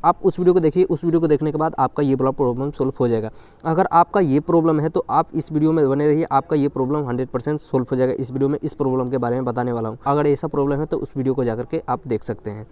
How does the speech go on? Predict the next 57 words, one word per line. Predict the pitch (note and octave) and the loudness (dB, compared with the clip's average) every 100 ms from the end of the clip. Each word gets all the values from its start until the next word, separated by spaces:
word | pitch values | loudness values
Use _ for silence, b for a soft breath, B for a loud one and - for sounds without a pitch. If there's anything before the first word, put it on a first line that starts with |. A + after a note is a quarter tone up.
| b b b | b b b
तो, | - | -8
तो | - - D3+ | -6 -6 -4
सबसे | - F3 G3+ | -2 2 2
पहले | F#3+ F#3 | 4 2
क्या | F3+ | 2
करना | E3+ E3+ | 0 -2
है | E3+ | -2
आपको, | C#3+ - | -4 -2
अगर | - D3 D#3 | -4 0 0
इस | E3+ | -2
तरह | - D#3 | -2 -2
का | D3+ | -2
प्रॉब्लम | C#3+ C#3+ D#3+ C#3+ | -2 0 0 0
आ | C#3+ | 0
जाता | C#3 C#3 | 0 -4
है, | E3 B B B D#3 | -8 B B B 0
जहाँ | E3+ G3 | 2 4
पे | G3+ | 4
भी | G3 | 2
आपको | - E3+ - | 2 2 4
जैसे | F#3+ C#3+ - | 4 4 2
आ | - C#3 | 2 4
रहा | C#3+ | 4
है, | D3 D#3+ | 2 -2
उसी | D#3+ G3+ | 0 0
तरह | F#3+ | 0
से | E3+ | 0
क्या | F3 D#3+ | 0 0
करना | D#3+ | 0
है, | E3+ | -2
आपको | C#3+ C#3 | -2 0
एक | E3+ E3+ - | 0 0 0
स्क्रीनशॉट | C#3 - C3+ C3 D3+ | -2 -2 -4 -2 0
यहाँ | D3 A#2 | 0 -2
पे | - | -4
कर | - C3 | -2 -2
लेना | A2+ G#2+ | -2 -4
है। | G2+ b b - | -8 b b -4
जैसा | D3 | 0
कि | E3 | 0
देख | E3 | 0
पा | E3+ | 0
रहे | F3 | 0
हैं, | |
मैंने | F3 E3+ - | 0 -2 -4
एक | D#3+ | -4
स्क्रीनशॉट | - - D#3+ E3 E3+ | -6 -4 -4 -2 0
ले | F3 | 0
लिया | E3+ E3 | 2 0
है। | |
जिस | D3 - | -2 -2
तरह | E3 | -2
से | D3+ D3 | -2 -2
आ | C#3+ | 0
रहा | D3+ | 0
है | D#3+ | 0
प्रॉब्लम, | D3 D3 | 0 0